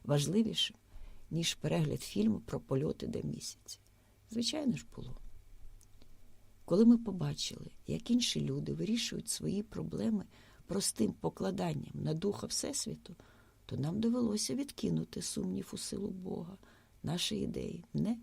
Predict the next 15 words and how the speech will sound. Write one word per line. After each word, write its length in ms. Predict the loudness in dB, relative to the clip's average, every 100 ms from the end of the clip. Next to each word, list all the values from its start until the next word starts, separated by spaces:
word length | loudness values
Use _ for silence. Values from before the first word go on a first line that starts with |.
| -10
працювали, 800 | -14 -12 -12 -12 -12 -14 -16 -16 -20 -20 -20 -6
але 200 | 0 0
ідея 380 | 0 0 2 2
Бога 320 | 2 -2 -4 -12 -20 -18
працювала. 640 | -14 -10 -8 -6 -6 -8 -14 -20 -20 -20 -20 -20 -20 -20 -20 -20 -20 -2
Майже 280 | 4 6 4
дитяча 580 | -2 0 2 2 0
віра 280 | 4 4 4
братів 460 | 0 -4 -2 -4 -4
Райт 320 | -4 -4 -4
у 40 | -8
те, 240 | -4 -4
що 220 | -2 -4
вони 240 | -4 -2 -2
зможуть 680 | -2 2 2 0 -4 -10